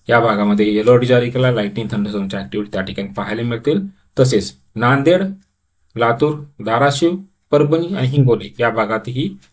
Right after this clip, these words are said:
लाइटनिंग, थंडरस्टॉर्मच्या ॲक्टिव्हिटी होतील. याचबरोबर नंदुरबार, धुळे आणि जळगाव या ठिकाणीही लाइटनिंग, थंडरस्टॉर्मच्या, म्हणजे विजेच्या कड-, विजेसह हलक्या पावसाची शक्यता. अन्यत्र राज्याचे इतर जिल्हे असतील, विभाग असतील, या ठिकाणी कोणताही अलर्ट हवामान खात्याने दिलेला नाही.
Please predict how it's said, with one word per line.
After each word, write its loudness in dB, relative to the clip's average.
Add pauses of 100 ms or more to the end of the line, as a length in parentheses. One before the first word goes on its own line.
लाइटनिंग, 2
थंडरस्टॉर्मच्या -6
ॲक्टिव्हिटी -4
होतील. -4 (460)
याचबरोबर 2
नंदुरबार, 0
धुळे -2 (140)
आणि -4
जळगाव 0
या -4
ठिकाणीही -4
लाइटनिंग, -4
थंडरस्टॉर्मच्या, -6
म्हणजे -6
विजेच्या -6
कड-, -6
विजेसह -6 (640)
हलक्या 2
पावसाची -2
शक्यता. -4
अन्यत्र 4
राज्याचे 2
इतर 2
जिल्हे 4
असतील, 2
विभाग 2
असतील, -4
या -8
ठिकाणी -8 (120)
कोणताही 0
अलर्ट -4
हवामान -8
खात्याने -6
दिलेला -2
नाही. -4